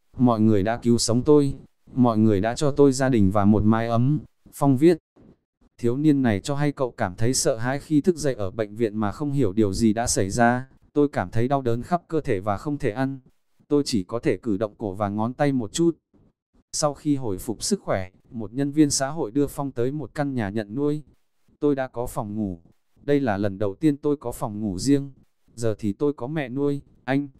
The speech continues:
chị, em, ông." Phong viết, cho biết cậu đã được dạy tiếng Anh ở căn nhà nhận nuôi và sau đó đi học thêm tại mạng lưới hành động vì người tị nạn Ken. Ba tháng sau khi được cứu khỏi vali,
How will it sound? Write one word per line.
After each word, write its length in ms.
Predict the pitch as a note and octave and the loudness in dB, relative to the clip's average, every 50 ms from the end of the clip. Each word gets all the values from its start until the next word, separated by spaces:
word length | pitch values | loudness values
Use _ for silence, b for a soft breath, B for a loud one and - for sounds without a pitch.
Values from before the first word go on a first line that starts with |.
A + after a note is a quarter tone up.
| _ _ - | _ _ -8
chị, 280 | - - B2+ A2 G#2+ G2 _ _ _ - | -4 -2 -2 -2 -4 _ _ _ _ -4
em, 300 | C#3+ C#3+ C#3+ D3 D3 C#3 C3+ _ _ _ - | -2 -2 -2 -2 -6 -12 _ _ _ _ -8
ông." 260 | C3+ C#3+ D3+ C#3+ C3+ - _ _ _ _ _ _ | -6 -6 -6 -8 -14 -18 _ _ _ _ _ _
Phong 220 | - D#3 C#3+ C#3 | -10 -8 -8 -4
viết, 220 | B2 D3+ F3 F#3+ - _ _ _ _ _ | 2 4 4 4 4 _ _ _ _ _
cho 160 | - - C3+ | -8 -6 0
biết 160 | C#3+ F#3 F#3+ - | 2 2 2 2
cậu 160 | - C#3+ A#2 | 0 -6 -4
đã 140 | A2 C3 C3+ | -4 -6 -4
được 180 | D3 D3+ A2 F#2+ | -4 -4 -4 -2
dạy 240 | - A#2 G#2+ G#2+ - | -2 -2 -2 -2 -4
tiếng 160 | - A#2+ A#2+ D3+ | -4 -4 -4 -2
Anh 220 | E3 D#3 D3+ C3 | -2 -4 -4 -4
ở 120 | A#2+ G2 | -4 -8
căn 260 | F2+ - D3 C#3 C3+ B2+ | -6 -4 -4 -4 -4 -4
nhà 140 | A#2+ G2+ | -4 -4
nhận 260 | F#2+ G#2+ A2+ G2+ A2 B2+ | -2 -4 -6 -6 -4 -4
nuôi 160 | C#3+ C#3+ C3+ | -2 -2 -2
và 180 | A2+ A2 F#2+ | -2 -2 -2
sau 220 | - - D3+ D3 C#3 | 0 0 -2 -2 0
đó 180 | B2 A2 A#2 | -2 -2 0
đi 140 | C#3 D3+ D3+ | 0 0 0
học 180 | C#3 C3+ G#2+ - - | 0 -2 -6 -6 -4
thêm 180 | D3 D3 C#3+ | -6 -6 -4
tại 220 | - - C#3+ A#2+ G#2 | -4 -6 -6 -6 -6
mạng 260 | A2 A#2 G#2 F#2 G#2 | -8 -8 -8 -8 -6
lưới 180 | G#2 A2 B2 | -4 -2 -2
hành 220 | C#3 D3 C#3 G#2+ G2+ | -2 -2 -4 -4 -6
động 200 | G#2+ G#2 G2 G2 | -10 -12 -8 -4
vì 160 | G#2+ G#2 G2 | -2 -2 -2
người 220 | G2 G#2 G#2 F#2+ | -2 -2 -4 -4
tị 180 | - - B2 G#2 | -4 -4 -6 -6
nạn 240 | A2+ A#2 A2+ G2+ F2+ - | -4 -4 -6 -6 -6 -8
Ken. 280 | - C3+ C3+ C3 C3 C3 - _ _ _ _ _ _ B2+ _ _ _ _ _ _ _ _ | -4 -4 -4 -4 -4 -8 -16 _ _ _ _ _ _ _ _ _ _ _ _ _ _ _
Ba 180 | - C3+ C3+ C3 | 0 0 0 0
tháng 240 | - - A2 A#2+ B2+ | 0 0 -2 0 0
sau 220 | - - D3+ C#3+ | 2 2 2 0
khi 200 | - - D3+ C#3 | 0 0 0 2
được 220 | C3+ A#2+ G2 - - | 2 2 0 -2 -2
cứu 140 | A#2 A#2+ | -2 -2
khỏi 280 | C3+ - - C#3+ F#2+ F2 | -2 -2 -2 -2 -2 0
vali, 480 | A2 C3 C3 C3+ C#3+ D3 C#3 C3+ C3+ | 0 0 2 4 2 2 2 0 -4